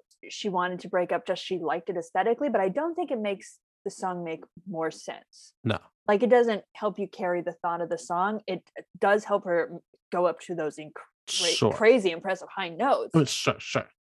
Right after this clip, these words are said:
Speaker 1: But I, I, uh, I just wish there, there was more breast support through a lot of it to help, um, just make, connect the song more and really carry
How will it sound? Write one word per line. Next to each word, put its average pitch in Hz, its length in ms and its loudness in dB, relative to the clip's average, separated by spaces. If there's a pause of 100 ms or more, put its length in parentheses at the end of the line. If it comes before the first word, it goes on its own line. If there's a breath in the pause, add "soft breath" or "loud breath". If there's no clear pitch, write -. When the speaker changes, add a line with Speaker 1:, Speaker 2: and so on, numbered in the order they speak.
(320)
Speaker 1:
But 202 400 0 (400)
I, 214 400 0 (1160)
I, 208 280 6
uh, 170 320 2
I 202 100 2
just 208 220 -2
wish 202 260 6
there, 170 280 2
there 170 160 -4
was 160 200 -6
more 165 460 -2 (420)
breast 208 260 4
support 185 360 2
through 170 180 0
a - 20 2
lot 160 220 2
of 160 80 0
it - 160 -12
to 180 60 -14
help, 165 380 -6
um, 151 440 -6
just - 180 -12
make, 254 220 0
connect 208 280 -4
the 190 80 -6
song 190 380 -6
more 69 260 -6
and 180 200 -6 (100)
really 185 400 0
carry 165 560 -2